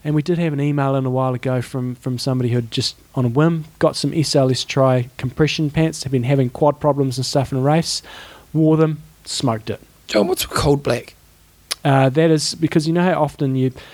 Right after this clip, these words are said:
Speaker 1: you wear black stuff and people, there, there's a, the
Speaker 2: The
Speaker 1: impression
Speaker 2: heat.
Speaker 1: out there that, you, the, the, the, that you're gonna get really hot. And this cold black, I don't know if it's called cold black technology or if it's called cold black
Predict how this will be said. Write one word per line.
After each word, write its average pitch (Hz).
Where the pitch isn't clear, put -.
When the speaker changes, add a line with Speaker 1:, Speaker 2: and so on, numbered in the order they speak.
Speaker 1:
you 135
wear 135
black 127
stuff 127
and 123
people, 131
there, 123
there's 123
a, 123
the 123
Speaker 2:
The 131
Speaker 1:
impression 175
Speaker 2:
heat. 143
Speaker 1:
out 131
there 135
that, 123
you, 120
the, 127
the, 120
the, 120
that 117
you're 117
gonna 120
get 113
really 120
hot. 135
And 127
this 113
cold 143
black, 131
I -
don't 123
know 120
if 110
it's 127
called 123
cold 113
black -
technology 123
or 113
if 110
it's -
called 120
cold 120
black 117